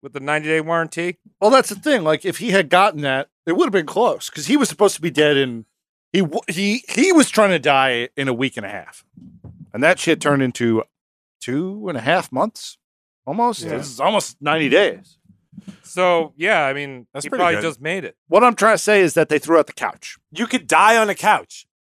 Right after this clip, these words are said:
Speaker 3: Die
Speaker 1: Yeah.
Speaker 3: on a couch.
Speaker 2: Well, they threw it out. I don't know how he died, actually. I,
Speaker 3: Listen.
Speaker 2: I knew he died of, of, uh, not, not having good body.
Speaker 3: Yeah.
Speaker 2: That was the symptom.
Speaker 3: Dude, get on the couch and die.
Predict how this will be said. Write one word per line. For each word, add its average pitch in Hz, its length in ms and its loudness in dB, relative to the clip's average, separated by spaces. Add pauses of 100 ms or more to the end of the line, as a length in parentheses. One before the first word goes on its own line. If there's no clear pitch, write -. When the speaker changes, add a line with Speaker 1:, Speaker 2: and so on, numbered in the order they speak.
(240)
Speaker 3:
Die 220 200 6
Speaker 1:
Yeah. 254 60 6
Speaker 3:
on 262 80 2
a 269 40 -2
couch. 254 440 -2
Speaker 2:
Well, 156 80 -4
they 170 100 -2
threw 226 160 -2
it 254 60 2
out. 226 220 -2 (500)
I 247 80 4
don't 285 140 4
know 254 120 6
how 185 160 2
he 143 60 0
died, 117 280 -2
actually. 95 380 -12
I, 143 100 2
Speaker 3:
Listen. 101 460 0
Speaker 2:
I 226 100 4
knew 311 140 4
he 240 120 2
died 214 340 4
of, 131 200 -2
of, 139 280 -2 (240)
uh, 151 280 -2
not, 190 360 2 (460)
not 190 280 2
having 185 460 2
good 170 300 2
body. 175 520 2 (100)
Speaker 3:
Yeah. 104 220 -8 (320)
Speaker 2:
That 180 180 2
was 160 160 -2
the 123 80 -12
symptom. 135 520 -4
Speaker 3:
Dude, 139 200 -20
get 175 160 -8
on 202 140 -4
the 165 60 -8
couch 123 360 -8
and 85 80 -20
die. 85 220 -12